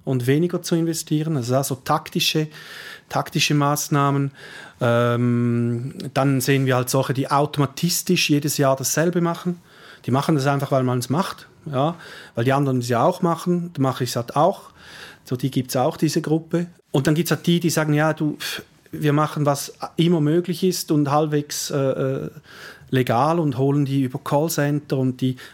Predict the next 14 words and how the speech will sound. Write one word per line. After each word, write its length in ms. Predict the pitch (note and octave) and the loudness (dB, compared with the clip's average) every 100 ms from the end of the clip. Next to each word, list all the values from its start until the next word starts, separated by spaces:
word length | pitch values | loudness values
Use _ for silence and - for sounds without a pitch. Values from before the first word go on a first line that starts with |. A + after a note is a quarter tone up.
| - | 0
Leute 280 | B2 B2+ B2+ | 0 2 0
sitzen 320 | C#3 - B2+ | -2 0 0
dann 160 | B2 | 2
wahrscheinlich 480 | B2 B2 C3 B2 B2 | 2 2 0 0 -2
in 80 | A#2+ | -2
Sizilien 680 | B2+ A#2 - D#3 D#3 D3+ C#3+ | -4 -4 0 0 2 0 0
und 180 | B2 A#2+ | 0 0
in, 240 | A#2 A#2 - - - | -2 -4 -10 -20 -8
in 120 | B2+ - | -6 0
Kosovo 580 | D3 D3+ - C#3+ C#3 | 0 0 0 2 4
und 140 | C3+ B2 | 4 2
in 420 | A#2+ A#2+ A#2 A#2 - - - - - - - | 2 0 0 -4 -8 -20 -20 -20 -20 -20 -16
sonst 480 | - - C#3 D#3+ - | -8 -2 0 0 2
wo, 260 | D#3+ F3 | 2 2